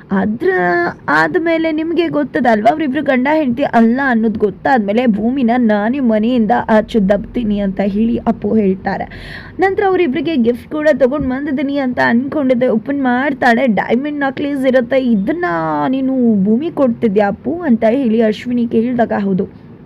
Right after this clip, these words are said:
ಯಾರು ಗೊತ್ತು, ಕೊಡು ಸಮಯನೇ ಬರಲ್ಲ ಅನ್ಸುತ್ತೆ" ಅಂತ ಅನ್ಕೊಂಡಿದ್ದೆ.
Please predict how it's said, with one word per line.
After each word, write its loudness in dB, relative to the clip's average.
ಯಾರು 2
ಗೊತ್ತು, -8
ಕೊಡು 0
ಸಮಯನೇ -2
ಬರಲ್ಲ 0
ಅನ್ಸುತ್ತೆ" -2
ಅಂತ -2
ಅನ್ಕೊಂಡಿದ್ದೆ. -2